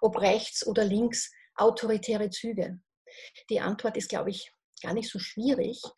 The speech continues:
nämlich dann, wenn sie die bestehenden Strukturen der Konstruktion von Differenz und des Ausschlusses von Differenz bestätigt oder verstärkt,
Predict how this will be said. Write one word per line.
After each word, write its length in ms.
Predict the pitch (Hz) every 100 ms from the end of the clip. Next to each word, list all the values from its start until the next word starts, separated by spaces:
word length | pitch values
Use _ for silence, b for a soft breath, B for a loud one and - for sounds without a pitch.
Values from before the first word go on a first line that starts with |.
| B B B
nämlich 360 | - 220 240 -
dann, 540 | 175 170 254 311 311 b b -
wenn 160 | 220 233
sie 120 | 240
die 120 | 226
bestehenden 580 | 233 226 - 214 240 240
Strukturen 720 | 233 - - - 240 247 233
der 100 | 226
Konstruktion 1000 | - 220 220 - 220 - - 208 214 269
von 200 | 269 254
Differenz 680 | 247 - 220 208 202 220 220
und 140 | 196
des 200 | 202 -
Ausschlusses 760 | 175 196 247 - 220 - 220
von 160 | - 196
Differenz 520 | 190 185 185 180 180
bestätigt 800 | - 185 - - 175 226 214 -
oder 140 | -
verstärkt, 760 | 160 160 - - 269 - - -